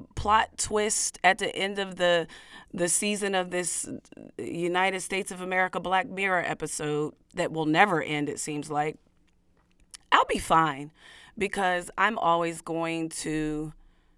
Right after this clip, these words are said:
side with humanity, with love and light, and not evil and, and inhumanity and inequality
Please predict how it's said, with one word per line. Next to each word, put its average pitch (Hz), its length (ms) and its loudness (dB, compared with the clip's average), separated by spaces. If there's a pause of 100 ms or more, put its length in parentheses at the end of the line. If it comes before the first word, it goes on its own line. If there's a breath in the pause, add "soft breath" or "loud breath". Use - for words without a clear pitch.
(680)
side 170 800 4
with 165 300 -2
humanity, 165 640 0
with 151 220 -4
love 156 460 2
and 143 300 -4
light, 156 380 0
and 151 220 -2
not 156 440 2 (680)
evil 170 720 -2 (100)
and, 151 480 -2 (100)
and 151 260 -4
inhumanity 156 1000 -2
and 143 240 -6
inequality 156 1040 0